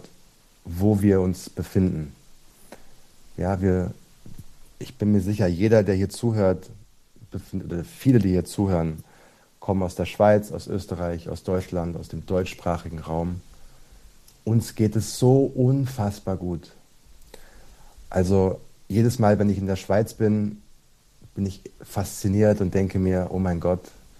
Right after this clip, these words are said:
der liebe Gott hatte wirklich einen, einen guten Tag,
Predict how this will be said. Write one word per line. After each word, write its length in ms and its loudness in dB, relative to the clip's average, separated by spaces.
der 80 0
liebe 140 6
Gott 240 6
hatte 300 -6
wirklich 360 0
einen, 240 -2
einen 180 -2
guten 260 -4
Tag, 380 -4